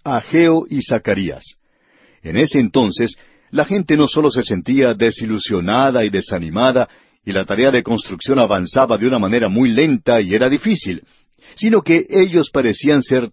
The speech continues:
tan pequeños e insignificantes cuando se los comparaba con la grandeza de Babilonia. Y uno debe recordar que la mayoría de estas personas había estado en Babilonia en la cautividad, y ellos habían podido apreciar, habían visto estos grandes templos paganos en ese lugar.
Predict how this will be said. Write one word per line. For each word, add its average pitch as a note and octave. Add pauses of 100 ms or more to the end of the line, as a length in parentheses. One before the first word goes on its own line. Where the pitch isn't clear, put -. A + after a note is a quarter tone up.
tan F#3
pequeños C#3
e A2+
insignificantes A2+ (240)
cuando G2+
se G#2+
los G2+
comparaba A2+
con A2
la G2+
grandeza G2
de A2
Babilonia. G#2 (840)
Y E3
uno F#3+
debe D#3+
recordar B2+
que C3
la A#2
mayoría G#2+
de A#2+
estas G2+
personas A2
había A#2+
estado C#3+
en D3+
Babilonia B2+
en A#2+
la A2+
cautividad, A#2+ (640)
y F2+
ellos A2+
habían G#2
podido G#2+
apreciar, A2+ (220)
habían F#2+
visto C3+
estos G#2+
grandes A2+
templos B2
paganos A2+
en G2
ese G#2+
lugar. D3+